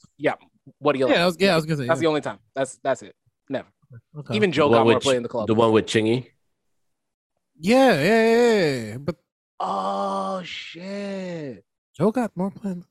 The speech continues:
Speaker 2: well, Joe got
Speaker 1: Oh,
Speaker 2: played
Speaker 1: yeah,
Speaker 2: in the club.
Speaker 1: absolutely. I
Speaker 2: Joe
Speaker 1: mean,
Speaker 2: got
Speaker 1: he had,
Speaker 2: played
Speaker 1: he
Speaker 2: in
Speaker 1: had
Speaker 2: the
Speaker 1: two,
Speaker 2: club.
Speaker 1: he had, he had two, he had two G Unit records. Come on.
Speaker 3: Yep, and I Wanna Know.
Speaker 1: Yeah.
Speaker 3: He played everywhere.
Speaker 1: And Stutter.
Speaker 2: Yeah, that's the closeout, though.
Speaker 3: Yeah.
Speaker 1: <clears throat>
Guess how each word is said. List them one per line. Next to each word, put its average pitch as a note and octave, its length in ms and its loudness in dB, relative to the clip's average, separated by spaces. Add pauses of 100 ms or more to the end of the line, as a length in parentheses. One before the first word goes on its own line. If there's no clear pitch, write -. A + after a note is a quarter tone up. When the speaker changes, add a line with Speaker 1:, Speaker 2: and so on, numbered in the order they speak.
Speaker 2:
well, G3+ 160 2
Joe G#3 200 4
got B3 200 4
Speaker 1:
Oh, - 40 -20
Speaker 2:
played F#3+ 260 4
Speaker 1:
yeah, F3 80 4
Speaker 2:
in E3 40 2
the D#3 40 2
club. D#3+ 60 2
Speaker 1:
absolutely. C3+ 440 0 (300)
I E3+ 60 -4
Speaker 2:
Joe A3 60 8
Speaker 1:
mean, C#4 80 4
Speaker 2:
got C#4+ 80 4
Speaker 1:
he A#3 60 4
had, C4 60 8
Speaker 2:
played B3 80 4
Speaker 1:
he A3+ 60 -4
Speaker 2:
in A#3 60 4
Speaker 1:
had G#3+ 120 4
Speaker 2:
the C4 60 -2
Speaker 1:
two, A#3 100 0
Speaker 2:
club. - 120 -16 (200)
Speaker 1:
he G#3 140 -4
had, F#3+ 180 4
he F3 140 0
had F3 160 4
two, F#3 260 0
he D#3+ 120 -2
had D#3+ 160 2
two D3 380 -2
G C#3 140 -8
Unit G#2+ 200 -8
records. - 360 -20
Come A2+ 140 -20
on. D#2+ 140 -20 (360)
Speaker 3:
Yep, A2 320 0
and G#2 200 0
I G2+ 100 2
Wanna G2 260 2
Know. F#2 280 -2 (320)
Speaker 1:
Yeah. G#2 140 -8
Speaker 3:
He F#2 60 -8
played F#2 280 -4
everywhere. D#2+ 380 -4 (880)
Speaker 1:
And D3 160 -2
Stutter. A2 420 -10
Speaker 2:
Yeah, G3+ 100 0
that's F3 160 2
the F#3+ 60 -2
closeout, B2+ 380 0
though. F2+ 220 -18
Speaker 3:
Yeah. F#2+ 100 -14 (920)
Speaker 1:
<clears throat> - 40 -20